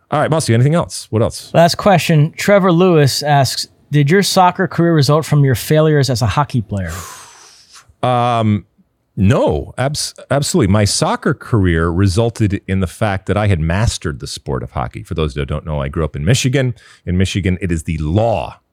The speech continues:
Speaker 1: that you have to play hockey. I grew up playing on, uh,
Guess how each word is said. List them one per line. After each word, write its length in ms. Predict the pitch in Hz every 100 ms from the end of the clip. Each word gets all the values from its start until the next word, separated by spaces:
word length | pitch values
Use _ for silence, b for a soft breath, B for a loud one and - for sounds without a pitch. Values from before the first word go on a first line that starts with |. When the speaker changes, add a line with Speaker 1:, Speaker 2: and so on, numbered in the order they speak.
| _
Speaker 1:
that 360 | - 82 82 -
you 60 |
have 160 | 82 76
to 80 | 73
play 160 | 82
hockey. 420 | 71 98 110 147 78
I 60 |
grew 260 | 71 71 85
up 120 | -
playing 340 | 87 85 78
on, 320 | 73 73 71 71 b b b b b b b b b b _ -
uh, 400 | 90 73 65